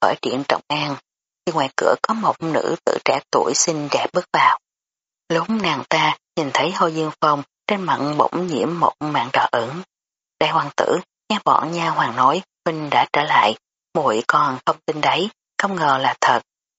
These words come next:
Người nói chuyện là quận chúa Tử Linh của nước Ngân Nguyệt. Từ nhỏ, quận chúa Tử Linh đã thích Hồ Dương Phong, tức là trong mắt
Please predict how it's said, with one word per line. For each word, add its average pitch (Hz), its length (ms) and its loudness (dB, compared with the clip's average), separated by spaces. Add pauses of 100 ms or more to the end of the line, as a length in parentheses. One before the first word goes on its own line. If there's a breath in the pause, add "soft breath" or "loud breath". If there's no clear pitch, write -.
(380)
Người 160 240 -2
nói 139 140 -4 (100)
chuyện - 180 0
là 147 380 2
quận 120 220 2 (100)
chúa 151 300 2
Tử - 140 4
Linh 151 300 -2 (260)
của - 200 2
nước 160 200 -2
Ngân 160 200 -2
Nguyệt. 120 260 -4 (720)
Từ 165 140 2
nhỏ, 143 360 2 (180)
quận 131 140 0 (100)
chúa 175 220 0
Tử - 140 2
Linh 151 340 -4
đã - 140 0 (100)
thích 185 120 -6 (120)
Hồ 160 120 0
Dương 151 220 -4 (120)
Phong, 147 260 0 (380)
tức 240 80 0
là 165 340 0
trong 165 240 -2
mắt 208 140 2